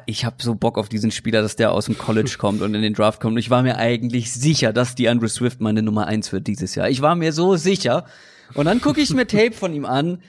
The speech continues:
Speaker 1: und ich war nicht enttäuscht. Natürlich nicht, sonst wäre er nicht meine Nummer zwei geworden. Aber es gab Grund zur Skepsis. Für mich ist er irgendwo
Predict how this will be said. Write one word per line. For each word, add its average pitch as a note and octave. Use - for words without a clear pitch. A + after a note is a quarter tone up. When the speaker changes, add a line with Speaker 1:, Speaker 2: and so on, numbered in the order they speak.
Speaker 1:
und E3
ich B2+
war C3
nicht E3
enttäuscht. B2+
Natürlich C3+
nicht, G2+
sonst A#2+
wäre C#3+
er C#3
nicht C3
meine B2+
Nummer B2
zwei C3+
geworden. F#2
Aber D3+
es C3+
gab C3+
Grund C#3+
zur C#3
Skepsis. -
Für C#3
mich F#3+
ist G3
er D#3
irgendwo E3+